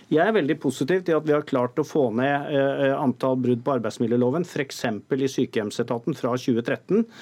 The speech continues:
Så er det ikke snakk om at problemet har forsvunnet, men det er redusert, og det må jeg også gi en gratulasjon til sjefen for sykehjemsetaten,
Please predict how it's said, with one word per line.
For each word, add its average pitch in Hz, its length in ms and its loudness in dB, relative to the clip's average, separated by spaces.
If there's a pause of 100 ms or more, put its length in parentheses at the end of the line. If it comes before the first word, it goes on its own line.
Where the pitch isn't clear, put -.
(160)
Så - 100 0
er 135 80 2
det 107 60 -8
ikke 196 180 -2
snakk - 160 -2
om 127 100 6
at 127 140 -4 (300)
problemet 120 500 2
har 123 160 0 (180)
forsvunnet, 123 600 0 (260)
men 143 140 2
det 143 100 -2
er 123 240 0
redusert, 202 500 0
og 151 120 0
det 151 160 4
må 151 100 0
jeg 147 120 0
også 139 280 0
gi 123 80 4
en 120 80 2
gratulasjon 139 580 -2
til 160 140 0
sjefen 139 420 -2
for 139 120 -2
sykehjemsetaten, 139 720 0